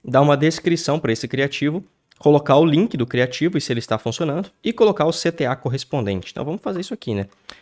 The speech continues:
Isso aqui é o A D zero um, vou dar um nome pra esse criativo aqui. Tá, então eu dei o nome aqui de A D zero um,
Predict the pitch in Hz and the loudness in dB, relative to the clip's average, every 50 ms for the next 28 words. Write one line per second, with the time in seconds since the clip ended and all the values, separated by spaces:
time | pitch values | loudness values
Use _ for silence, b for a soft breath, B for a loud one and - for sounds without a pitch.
0 | B B - 131 - - 123 110 104 110 117 107 95 101 101 95 104 117 127 139 | B B -10 -8 -4 -2 0 0 2 2 0 0 0 -2 -2 0 0 0 0 0
1 | 127 151 196 - _ - 104 104 92 92 98 98 98 98 95 - 104 - - - | -2 -4 -6 -8 _ -10 -10 -8 -6 -6 -6 -6 -8 -8 -10 -12 -12 -14 -14 -10
2 | 98 101 101 - - - 101 98 113 - - - 202 196 _ _ _ _ - 101 | -8 -8 -8 -8 -8 -8 -8 -8 -8 -8 -8 -10 -10 -10 _ _ _ _ 2 2
3 | 101 104 - 127 147 147 143 135 123 123 120 113 113 110 110 - 113 113 117 107 | 2 2 0 -2 0 2 2 2 2 2 0 0 -2 -4 -4 -4 -2 0 0 0
4 | 104 104 110 107 104 107 123 135 139 135 170 196 | 0 0 -2 0 0 2 2 2 0 0 -2 -4